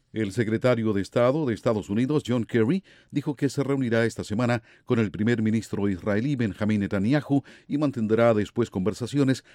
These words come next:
con el líder palestino, Mahmoud Abbas. Kerry dijo además que el encuentro con Netanyahu se llevaría a cabo en Alemania después de dos semanas de incidentes violentos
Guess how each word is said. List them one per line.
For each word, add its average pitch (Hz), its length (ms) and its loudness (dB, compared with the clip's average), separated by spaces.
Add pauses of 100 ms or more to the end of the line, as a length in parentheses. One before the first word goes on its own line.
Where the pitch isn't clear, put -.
(120)
con 147 180 0
el 120 80 2
líder 110 300 0
palestino, 107 680 -2
Mahmoud 101 600 -2
Abbas. 110 360 -2 (340)
Kerry 107 260 0
dijo 104 240 -4
además 117 360 -2 (160)
que 139 220 -2
el 107 80 0
encuentro 113 460 -2
con 101 120 -4
Netanyahu 123 640 -2 (180)
se - 160 -4
llevaría 117 460 0
a - 20 -6
cabo 113 500 0
en 113 140 -2
Alemania 104 560 0 (180)
después 107 380 -4
de 107 100 2
dos 113 280 -2
semanas 120 440 0
de 98 100 -4
incidentes 98 460 -2
violentos 110 560 -2